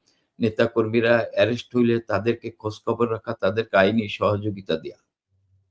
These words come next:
আপনি ফোন করে আমার নির্বাচনী এলাকায় খোঁজ নিয়ে দেখবেন, আমি হয়তো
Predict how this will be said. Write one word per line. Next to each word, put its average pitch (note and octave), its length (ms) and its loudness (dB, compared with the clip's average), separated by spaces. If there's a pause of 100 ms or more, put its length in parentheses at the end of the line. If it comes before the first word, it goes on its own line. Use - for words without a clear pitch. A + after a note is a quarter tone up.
(600)
আপনি A#2+ 540 8 (440)
ফোন A#2+ 160 6
করে A#2+ 180 6
আমার A2+ 220 6
নির্বাচনী A2+ 560 2
এলাকায় A2 340 0
খোঁজ A2+ 220 -4
নিয়ে A#2 160 4
দেখবেন, A2 520 -4 (440)
আমি A#2+ 440 -2 (720)
হয়তো G#2 320 0